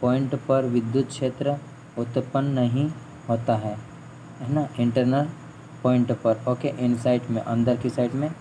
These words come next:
नहीं होता है। ठीक है, अब हम next question की ओर चलते हैं। नेक्स्ट क्वेश्चन है हमारा, देखिए, ए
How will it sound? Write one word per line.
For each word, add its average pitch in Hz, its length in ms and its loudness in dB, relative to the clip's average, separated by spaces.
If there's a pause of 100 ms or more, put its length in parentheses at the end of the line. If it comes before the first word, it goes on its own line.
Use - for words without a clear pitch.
नहीं 117 280 6
होता 110 280 2
है। 104 180 -6 (340)
ठीक 139 160 4
है, 156 120 4 (240)
अब 117 160 2
हम 147 180 0 (320)
next 117 240 2
question 107 420 -4
की 104 120 -6
ओर 98 60 -4
चलते - 360 -8
हैं। - 180 -12 (1500)
नेक्स्ट 131 260 2
क्वेश्चन 127 460 2
है 120 60 6
हमारा, 113 380 4
देखिए, 117 360 -2 (1200)
ए 147 120 8